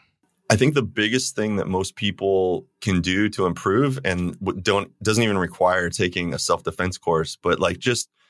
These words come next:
self-awareness, like, situational awareness and being, we, we walk around, if, if you think of it as, like, a scale of, like, white,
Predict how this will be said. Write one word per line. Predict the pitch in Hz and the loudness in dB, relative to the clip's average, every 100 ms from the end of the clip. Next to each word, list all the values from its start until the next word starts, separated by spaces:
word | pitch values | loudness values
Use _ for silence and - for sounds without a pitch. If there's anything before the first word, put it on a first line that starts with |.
| _ _ _ _ | _ _ _ _
self-awareness, | - - 104 98 82 90 117 - - | 0 4 4 4 2 2 0 -2 -8
like, | |
situational | - 120 127 101 101 113 113 117 | -2 0 4 4 2 0 -2 -2
awareness | 117 117 123 - | 0 -2 -2 -2
and | 95 87 | -2 -2
being, | 98 104 101 101 101 - _ _ | -2 0 -2 -4 -8 -12 _ _
we, | 82 78 98 107 | -8 -2 2 2
we | - 101 | 2 0
walk | 90 101 135 | 4 4 4
around, | 107 98 95 95 92 80 - _ | 2 2 0 -2 -4 -6 -10 _
if, | - - | -6 -2
if | 107 - | -2 0
you | |
think | - 233 | 2 2
of | 214 | 4
it | 101 | 4
as, | 92 | 4
like, | 87 - | 2 0
a | |
scale | - - - 92 90 85 | -2 -2 2 2 4 4
of, | 85 78 | 2 0
like, | 80 73 | -2 -2
white, | - 80 87 87 87 - | -8 0 2 4 2 -4